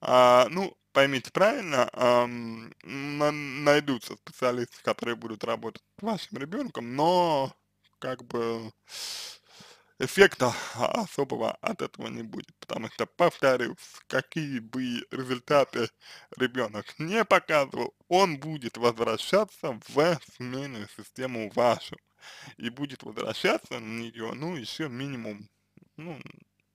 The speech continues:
сколько вот, ещё минимум восемь лет. Восемь лет, а то и девять лет, а то и,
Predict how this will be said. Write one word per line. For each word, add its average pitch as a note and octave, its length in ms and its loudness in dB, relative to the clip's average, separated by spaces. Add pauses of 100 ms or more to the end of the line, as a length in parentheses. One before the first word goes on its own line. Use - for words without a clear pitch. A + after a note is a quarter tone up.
(1400)
сколько - 460 -6
вот, G2+ 160 -12 (560)
ещё E3+ 240 -4
минимум D3+ 420 -6
восемь A#2 380 -4
лет. G3 220 -14 (1160)
Восемь C#3+ 560 0
лет, G#2+ 200 -2
а - 80 -2
то A#2+ 180 0
и A2+ 60 4
девять E3+ 480 2
лет, A2 200 0
а A2 40 -12
то A#2+ 180 -2
и, A#2 100 -2